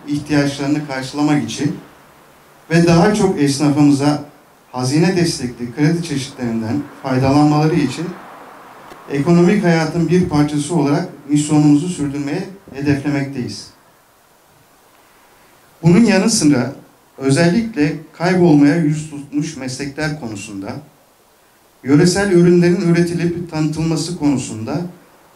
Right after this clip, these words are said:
oldukça hassas bir yaklaşımımız vardır. Kaybolmaya yüz tutmuş meslekler için yarın burada da gösterisi olacak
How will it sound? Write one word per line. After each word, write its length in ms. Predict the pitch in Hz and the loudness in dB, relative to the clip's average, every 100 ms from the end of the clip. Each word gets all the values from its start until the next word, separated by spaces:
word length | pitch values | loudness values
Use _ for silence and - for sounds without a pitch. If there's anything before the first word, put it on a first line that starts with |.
| - | 0
oldukça 520 | 151 175 196 190 143 | 4 4 2 0 0
hassas 460 | 147 - 175 - | 0 0 -2 -2
bir 80 | 180 | -4
yaklaşımımız 840 | 156 143 143 147 139 139 151 175 139 | 0 0 0 -4 -4 0 0 0 -2
vardır. 520 | 131 110 - - - - - - - - - - - - - - - - - - - - - - - - - - | -4 -4 -6 -18 -20 -20 -20 -20 -20 -20 -20 -20 -20 -20 -20 -20 -20 -20 -20 -20 -20 -20 -20 -20 -20 -20 -20 -2
Kaybolmaya 560 | 175 202 220 208 202 | 2 4 4 4 2
yüz 260 | 202 208 226 | 2 2 0
tutmuş 360 | 180 175 180 160 | 0 -2 -2 2
meslekler 560 | 143 135 139 139 185 | 2 2 -4 -6 -2
için 440 | 151 131 120 143 143 - - _ _ _ _ _ _ | -2 -2 -4 -6 -8 -16 -20 _ _ _ _ _ _
yarın 480 | 131 160 185 185 175 | -2 2 2 2 4
burada 280 | 156 151 156 | 4 4 2
da 60 | |
gösterisi 600 | 147 147 139 151 147 - | 2 2 2 2 0 0
olacak 420 | 160 143 117 113 | 0 0 2 -2